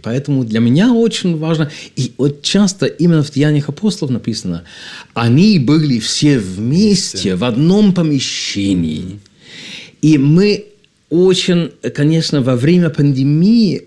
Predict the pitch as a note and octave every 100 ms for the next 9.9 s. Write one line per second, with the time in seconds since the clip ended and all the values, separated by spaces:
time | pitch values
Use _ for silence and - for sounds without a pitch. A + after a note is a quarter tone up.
0 | - A#2 C#3 D3 - F3+ F3 E3 D3 -
1 | - _ D#3+ E3 D#3 A#2+ F2+ F#2+ F2+ G#2
2 | B2 C#3 C#3+ B2 - - - - C3+ D#3+
3 | D3+ C#3+ D#3 D#3+ D#3 D3+ B2+ D3 C#3+ D3+
4 | D#3 D3+ G#2 G#2 A2+ C3+ C#3 C3+ A#2 -
5 | A#2 A#2+ A#2 A#2 A#2 A2 A2 - - -
6 | - A2+ D#3+ D3+ B2 A2+ G2+ F#2 G#2+ A2
7 | F#2 - - - C3 - C#3+ C#3 - D3
8 | D#3+ A#3 A3 - C#3+ B2+ - B2 G2+ G2
9 | - A2+ A2 A2 A2+ G#2 G2+ F#2